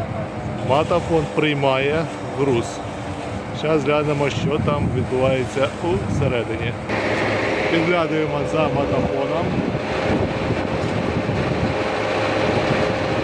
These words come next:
Щось воно не йде. Блін, стрьомно там стоять, конечно,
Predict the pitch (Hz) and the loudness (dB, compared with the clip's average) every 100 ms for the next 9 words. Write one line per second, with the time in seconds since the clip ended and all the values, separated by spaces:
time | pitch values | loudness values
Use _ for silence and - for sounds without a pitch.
0 | - - - - 147 151 156 156 160 151 | 0 0 0 0 2 2 2 2 2 2
1 | 151 160 147 151 143 147 - - - - | 2 0 2 0 0 -2 -4 -2 -2 -2
2 | - - 98 101 101 98 98 - - 98 | -2 0 0 0 0 0 0 0 0 0
3 | - - - - - - - - - 131 | -2 -2 -2 0 0 0 0 -2 -2 -2
4 | 139 139 151 131 - 175 185 180 170 156 | 0 2 2 2 2 2 2 0 0 0
5 | 160 151 151 139 131 131 131 | 2 2 2 2 2 0 0